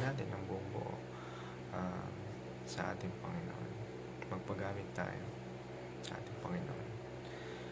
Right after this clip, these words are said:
At para tapusin po ang ating devotion ngayong araw, ah, samahan niyo po ako sa isang maikling panalangin. Heavenly Father, thank you for calling me to a new life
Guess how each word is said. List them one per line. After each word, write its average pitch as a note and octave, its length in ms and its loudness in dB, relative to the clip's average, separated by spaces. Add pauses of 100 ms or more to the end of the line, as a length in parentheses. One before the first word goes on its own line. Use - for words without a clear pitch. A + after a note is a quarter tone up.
(380)
At F2 80 4 (160)
para F#2+ 400 2
tapusin G2 480 2
po G2+ 160 4
ang G2+ 160 2
ating F#2+ 240 2
devotion G2 480 2
ngayong G2 280 0 (200)
araw, A2 160 6 (320)
ah, F#2 400 2
samahan F#2+ 400 2
niyo F#2+ 160 -2
po F#2+ 160 2
ako G2 80 2
sa A2 160 0
isang - 320 0
maikling F#2 400 0
panalangin. - 640 2 (1120)
Heavenly A#2 320 4
Father, - 480 2 (480)
thank A2+ 240 4
you A2 140 4 (100)
for G2+ 160 6
calling G2+ 400 2
me F#2+ 160 0
to - 160 2
a - 160 2
new G2 240 0
life F#2+ 160 4